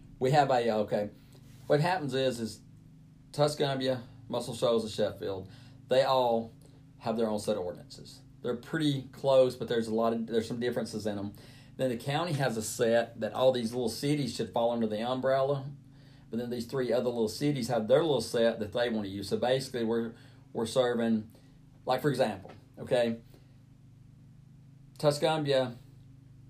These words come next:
Sheffield, Muscle Shoals all has a leash law. If you have your dog outside and it's off your property, you have to have it on a leash.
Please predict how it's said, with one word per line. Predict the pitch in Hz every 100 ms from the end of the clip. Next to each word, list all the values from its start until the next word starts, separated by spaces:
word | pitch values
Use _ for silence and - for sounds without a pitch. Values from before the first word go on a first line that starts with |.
| -
Sheffield, | - 143 131 127 123
Muscle | 120 117 113
Shoals | 131 127 117 104 -
all | 113 113
has | 117 110
a | 110 110
leash | 107 107 110 104
law. | 107 95
If | 95
you | 117
have | 131
your | 135
dog | 131 127 127
outside | 123 123 - - 131 123 123 117
and | 98
it's | 98
off | 120 117
your | 123
property, | 135 117 107 104 107
you | 101
have | 98
to | 101
have | 98
it |
on | 107
a | 123
leash. | 160 - -